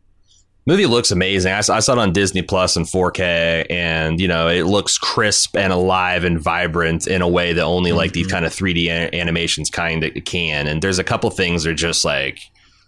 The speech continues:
Speaker 1: jaw-dropping beautiful. Um, Paradise Falls, of course, but just some little things, like the way the light filters through the balloons. There's some early scenes
Speaker 2: Yes.
Speaker 1: where the balloons are coming in, they eclipse the sun,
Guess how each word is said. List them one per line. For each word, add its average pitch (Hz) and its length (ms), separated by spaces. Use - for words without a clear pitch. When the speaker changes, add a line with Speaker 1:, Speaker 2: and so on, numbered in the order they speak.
Speaker 1:
jaw-dropping 85 720
beautiful. 73 760
Um, 78 420
Paradise 113 440
Falls, 98 680
of 87 100
course, 92 760
but 92 200
just 107 320
some 156 320
little 170 260
things, 87 380
like 98 140
the 107 60
way 123 280
the 117 120
light 101 320
filters 98 400
through 101 140
the 87 100
balloons. 82 460
There's 85 140
some 95 160
early 98 260
scenes 95 480
Speaker 2:
Yes. - 20
Speaker 1:
where 92 200
the 85 100
balloons 92 400
are 90 60
coming 95 300
in, 92 120
they 87 80
eclipse - 320
the - 100
sun, 98 500